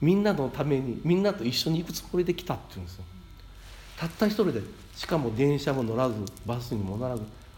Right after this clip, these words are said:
本当に、あの、いろんな人に乗せてもらって、車に乗せてもらって、ヒッチハイクのようにして来たんですね。さあ、この方の生き方どうなんだろう。つまり、この人が、自身が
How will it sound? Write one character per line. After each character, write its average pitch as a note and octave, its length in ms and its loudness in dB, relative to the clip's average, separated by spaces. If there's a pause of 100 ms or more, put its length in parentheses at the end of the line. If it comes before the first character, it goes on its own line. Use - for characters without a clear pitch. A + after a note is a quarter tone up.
本 D3 300 2
当 E3 100 0
に、 F#3+ 260 2 (520)
あ A2 60 -6
の、 G2+ 80 -2
い A#2 60 2
ろ A#2 100 4
ん A2 60 0
な G#2+ 80 0
人 C#3+ 160 0
に A2 220 0
乗 A#2+ 100 -2
せ C3 120 0
て C#3 120 -4
も C3 140 -4
ら A2+ 80 -6
っ A2 40 -6
て、 D#3 280 -4 (120)
車 G2 300 -2
に F#2+ 60 -4
乗 G#2 80 -4
せ B2 100 -8
て C3 120 -6
も C#3 100 -2
ら C3+ 80 -2
っ - 60 -8
て、 F#2+ 140 -4 (100)
ヒ - 140 -16
ッ - 40 -18
チ - 80 -6
ハ G2+ 60 -2
イ - 20 -4
ク G#2+ 60 -6
の A#2 80 -2
よ B2 40 -4
う - 20 -4
に A#2+ 60 -10
し - 20 -16
て F#2+ 60 -10
来 - 100 -16
た - 100 -10
ん - 40 -14
で - 60 -18 (360)
す - 40 -14
ね。 C3 180 -2 (1400)
さ A#2+ 320 -4
あ、 - 60 -10
こ C3 120 -4
の C#3+ 100 2
方 D3+ 280 0
の B2 220 0 (280)
生 G#2 60 -10
き - 140 -14
方 A#2+ 280 -6
ど B2 180 2
う C3 40 2
な B2 100 -2
ん G#2 100 -4
だ G2 80 -6
ろ G2 80 -8
う。 F#2+ 40 -12 (240)
つ - 120 -4
ま F3+ 140 4
り、 C3+ 100 0 (720)
こ F#3 120 -2
の G#3+ 180 4
人 A3 160 -8 (120)
が、 G3+ 200 4 (200)
自 E3 200 0
身 C#3 180 4
が G#2 140 -2